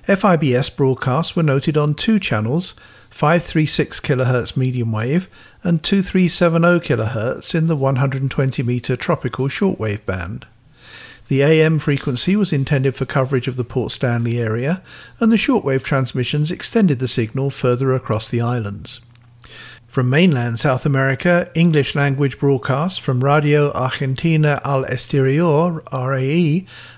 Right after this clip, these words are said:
and Radio Noticias Argentinas also targeted the archipelago. In addition, there was a special half-hour program weekly on shortwave from the B B C in London aimed at the islanders, who are known locally as Kelpers.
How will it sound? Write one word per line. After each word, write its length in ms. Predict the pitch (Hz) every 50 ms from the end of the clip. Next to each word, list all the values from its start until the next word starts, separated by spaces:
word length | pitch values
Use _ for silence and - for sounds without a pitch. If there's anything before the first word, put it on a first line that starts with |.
| - -
and 340 | 131 131 135 135 127 - - -
Radio 440 | 151 160 170 160 160 156 156 151 151
Noticias 800 | 147 151 143 - - 147 127 - - 196 170 147 131 - - -
Argentinas 1000 | 135 139 135 - - 135 135 143 - - 226 202 151 120 147 170 - - - - - - - - - - -
also 380 | 208 233 220 - - 147 139 127
targeted 560 | - - 143 135 135 117 - - 160 156 151
the 100 | 160 139
archipelago. 840 | 127 127 - - 151 - - 208 170 143 120 - 95 87 101 107 117 - - - - - - - - - - - - - -
In 80 | 240
addition, 520 | 226 196 160 143 131 - - 170 180 202 196
there 100 | 190 190
was 140 | 185 180
a 60 | 190 185
special 420 | - - 151 135 - - 156 139
half-hour 560 | - - 180 196 196 180 - 151 143 143 131
program 520 | 131 - 151 143 139 131 139 131 127 127 135
weekly 400 | 170 196 220 - - - 127 123
on 160 | 123 120 117
shortwave 600 | - - 190 190 - - 120 120 117 131 151 147
from 200 | - - 156 147
the 80 | 147
B 160 | 131 143 139 135
B 140 | 131 131
C 260 | 131 - - 143 127 123
in 80 | 120
London 500 | 131 151 170 165 143 120 110 110 139 160 - - - - - - - -
aimed 320 | 127 131 147 160 165 139
at 220 | 123 117 - - 139
the 120 | 135 147
islanders, 800 | 147 160 175 165 151 135 117 107 120 104 95 101 - - - -
who 160 | 214 214 202
are 40 | 170
known 200 | 135 131 131 131
locally 480 | 123 120 120 117 - - 131 123 120
as 200 | 120 120 - -
Kelpers. 720 | - - - 139 139 131 - - 110 101 98 110 - -